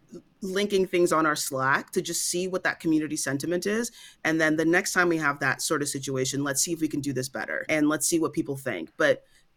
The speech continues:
there's always going to be somebody who has a problem with it. There's always gonna be someone that says we didn't do it enough or we did too much. And we're also kinda getting better at, like, no, we're confident in, like, what we're doing here. This is just sort of part of the game. If somebody doesn't like it,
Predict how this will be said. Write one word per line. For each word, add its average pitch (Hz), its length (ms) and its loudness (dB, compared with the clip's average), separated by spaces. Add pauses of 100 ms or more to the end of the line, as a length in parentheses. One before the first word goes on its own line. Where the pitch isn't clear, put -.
(400)
there's 196 240 2
always 180 460 6
going 135 260 -2
to 135 100 -8
be 123 160 -6
somebody 127 720 -2
who 151 140 -2
has 131 240 -2
a 127 40 -4
problem 123 380 -6
with 131 180 -4
it. 127 140 2
There's 139 180 -2
always 165 260 4
gonna 165 180 2
be 151 120 2
someone 143 300 -2
that 131 120 -4
says 127 180 -4
we 135 60 -6
didn't 131 180 -4
do 131 100 -4
it - 60 -6
enough 196 380 4
or 143 120 0
we 139 120 0
did - 160 -4
too 139 160 -2
much. 196 420 0
And 165 300 4
we're 170 180 4
also 208 360 0 (180)
kinda 190 240 2
getting 180 280 2
better 170 320 2
at, 147 180 2
like, 139 360 0 (560)
no, 170 280 4
we're 160 140 2
confident 220 560 2
in, 156 100 2
like, 135 180 0
what 143 180 -2
we're 156 100 -2
doing 139 320 0
here. 226 420 0
This 185 180 6
is 185 120 -2
just 190 160 0
sort 165 160 2
of 147 80 -4
part 147 180 0
of 139 100 -2
the 139 60 -4
game. 135 420 0
If - 140 -2
somebody 156 300 0
doesn't 139 260 -2
like 131 240 -4
it, 247 220 0